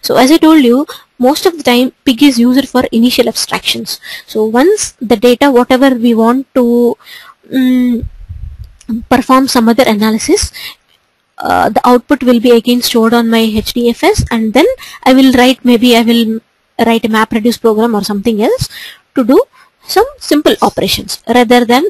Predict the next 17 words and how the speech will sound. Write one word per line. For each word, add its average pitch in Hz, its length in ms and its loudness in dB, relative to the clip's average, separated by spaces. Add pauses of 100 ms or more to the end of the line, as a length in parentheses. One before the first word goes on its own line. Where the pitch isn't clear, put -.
(140)
doing 240 280 0
some 330 200 -6
complex 226 460 -6
operations. - 720 -10 (300)
So - 140 -8
if 220 140 -8
at 226 100 0
all 269 120 2
I 269 80 0
want 247 200 -4
to 254 60 -2
do, 240 340 -4 (280)
do 254 180 2
a 262 80 4
join, 226 320 2 (420)
I 220 100 0
will 254 240 2